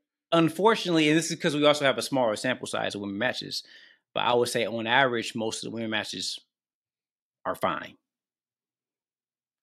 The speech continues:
Like, right? Like, we, we got a couple of bangers. Like I said, we, great match out of Trish and Becky. We had a, I think Bianca and Io was another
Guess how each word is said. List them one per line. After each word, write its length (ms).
Like, 240
right? 360
Like, 260
we, 300
we 140
got 220
a 40
couple 260
of 60
bangers. 420
Like 160
I 60
said, 380
we, 140
great 260
match 340
out 200
of 80
Trish 480
and 200
Becky. 460
We 80
had 160
a, 480
I 120
think 220
Bianca 440
and 300
Io 460
was 180
another 640